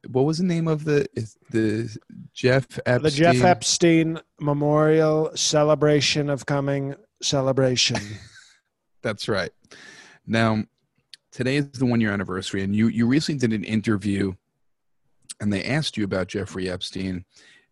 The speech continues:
Speaker 1: and you said he could have been murdered. You don't know.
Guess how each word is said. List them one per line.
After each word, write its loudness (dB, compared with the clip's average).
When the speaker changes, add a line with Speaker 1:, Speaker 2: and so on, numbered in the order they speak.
Speaker 1:
and 0
you 4
said 2
he -2
could -2
have -4
been 2
murdered. 2
You 2
don't 0
know. 0